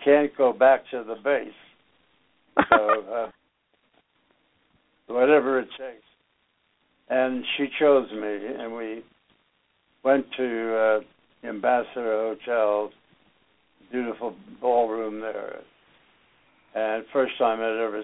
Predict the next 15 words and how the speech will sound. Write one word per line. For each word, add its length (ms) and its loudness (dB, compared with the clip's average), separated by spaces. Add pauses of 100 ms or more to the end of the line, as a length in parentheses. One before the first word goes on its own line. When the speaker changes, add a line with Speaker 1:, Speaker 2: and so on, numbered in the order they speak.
(100)
Speaker 1:
seen 100 -6
anything 460 -10
like 340 -6
that. 240 -16 (1160)
And 180 0
the 120 2
next 260 4 (100)
day, 540 2
uh, 300 -2 (1080)
well, 180 2 (100)
she 400 -6 (1040)
wanted 220 4
me 260 0 (140)
to, 380 -4
uh, 280 0